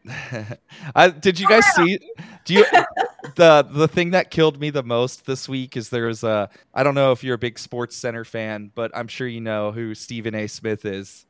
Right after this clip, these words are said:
Speaker 1: And he was, like, talking so much smack against the Bengals, and then one of the reporters was like, "I'm gonna stop you and replay it this week."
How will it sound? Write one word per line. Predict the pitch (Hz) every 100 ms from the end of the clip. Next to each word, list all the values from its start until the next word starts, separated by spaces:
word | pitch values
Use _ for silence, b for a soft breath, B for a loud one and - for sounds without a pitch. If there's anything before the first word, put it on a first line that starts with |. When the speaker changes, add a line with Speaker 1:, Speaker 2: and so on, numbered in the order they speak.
| _
Speaker 1:
And | 113 107 104 107
he | 123 131 131
was, | 127 -
like, | 123 117 110 _
talking | - 156 147 147
so | - 175
much | 165 156
smack | - - 151 143 139
against | 117 135 127
the | 135
Bengals, | 123 120 123 120 110
and | 120 113
then | 120 117 113
one | - 120 131
of |
the | 123
reporters | 120 117 127 120 117 110 107
was | 123 107
like, | 110 107 101 - _
"I'm | 110 127
gonna | 139 127
stop | - 135 127 143
you | 127 120 117 - _
and | 123 113
replay | 107 135 131 135 123
it | 117
this | 117 110 -
week." | 110 107